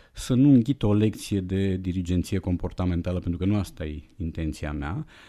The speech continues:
să privească lucrurile și cu un zâmbet, poate și cu un râset și să cadă ulterior pe gânduri, pentru că așa se cuvine. Eu am spus de o sută de ori lucrul ăsta. O carte comică sau scrisă într-un registru comic trebuie să aibă în spate ceva serios.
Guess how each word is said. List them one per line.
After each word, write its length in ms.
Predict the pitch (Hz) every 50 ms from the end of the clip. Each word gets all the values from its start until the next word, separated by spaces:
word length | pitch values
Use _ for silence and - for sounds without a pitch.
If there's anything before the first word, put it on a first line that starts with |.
| - _ _
să 260 | - - - 170 175
privească 460 | 170 - 156 143 156 151 - - 165
lucrurile 400 | 143 139 139 - 139 131 131 127
și 160 | 113 - -
cu 120 | - - 160
un 100 | 135 117
zâmbet, 500 | 104 104 113 113 113 117 120 139 143 135
poate 260 | - - 117 - 127
și 160 | - - 131
cu 160 | - - -
un 360 | 127 120 117 110 104 101 98 98 104 107 - -
râset 520 | 107 98 127 180 - - - 135 165 -
și 480 | - - - - - - 180 208 214 214 _ _ _
să 200 | - - - 151
cadă 440 | - 170 170 160 160 165 160 160 160 160 156
ulterior 500 | 147 139 123 - 135 131 143 147 147 135
pe 160 | - - 135
gânduri, 320 | 131 160 170 165 160 151
pentru 180 | - 156 151 147
că 100 | - 156
așa 140 | 139 - 156
se 120 | - 147
cuvine. 420 | - - 131 127 127 101 90 87
Eu 120 | 87 90 98
am 140 | 98 98 90
spus 360 | - - - 101 104 - - -
de 120 | 101 101
o 180 | 101 95 95 92
sută 200 | - - - 95
de 120 | 98 104
ori 160 | 98 92 85
lucrul 280 | 87 82 - - 82 85
ăsta. 260 | 80 - - 76 - - - - - - _ -
O 140 | - 95 90
carte 480 | - 113 104 104 - 107 95 90 - _
comică 400 | - - 156 156 131 101 - -
sau 160 | 90 - 90 85
scrisă 300 | - - 156 139 - 117
într-un 260 | 98 87 - 92 87 82
registru 420 | 90 82 80 85 - - 85 80
comic 400 | - - 135 143 147 143 - - - - - _ -
trebuie 240 | - 160 147 143 131
să 80 | -
aibă 140 | 135 120 110
în 60 | 104
spate 320 | 87 - - 101 82 - 85
ceva 300 | - - 80 80 82 78
serios. 440 | - - 82 78 80 69 - -